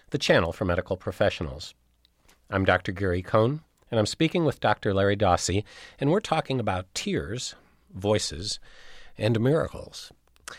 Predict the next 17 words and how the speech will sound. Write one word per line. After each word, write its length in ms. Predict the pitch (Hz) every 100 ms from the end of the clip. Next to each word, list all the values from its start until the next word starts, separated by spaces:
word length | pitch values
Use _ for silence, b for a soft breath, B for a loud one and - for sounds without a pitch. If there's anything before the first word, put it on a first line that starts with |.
| B
Well, 100 | 170
let's 200 | 240 -
talk 240 | 165 110
about 200 | 101 87
voices. 440 | - 87 92 127 117
This 140 | 143
should 200 | - 98
be 100 | 85
of 120 | 78
some 300 | - 92 85 - _ _
interest 460 | 120 98 80 - -
to 100 | 95
our 160 | 85
psychiatric 800 | 82 - - 90 92 85 - 82
colleagues 400 | - 87 85 85
out 160 | 85 -
there. 340 | 92 113 131